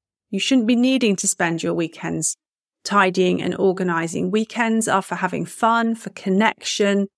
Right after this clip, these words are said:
for perhaps doing those things that you don't have time for during the week, like doing a food shop or something.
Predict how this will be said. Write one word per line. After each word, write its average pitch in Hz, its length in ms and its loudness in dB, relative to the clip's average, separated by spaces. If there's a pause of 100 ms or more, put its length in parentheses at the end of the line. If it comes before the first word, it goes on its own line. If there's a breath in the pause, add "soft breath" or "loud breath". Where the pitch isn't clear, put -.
(380)
for 208 100 2
perhaps 202 360 0
doing 202 240 4
those 196 220 2
things 196 320 2
that - 80 -2
you 196 140 2
don't 196 300 2
have 190 200 -4
time 185 300 0
for 180 240 0
during 175 360 -2
the 180 80 -4
week, 226 300 0
like 170 180 0
doing 180 200 0
a 170 60 -2
food 226 340 0
shop - 280 -2
or 196 100 2
something. 180 540 0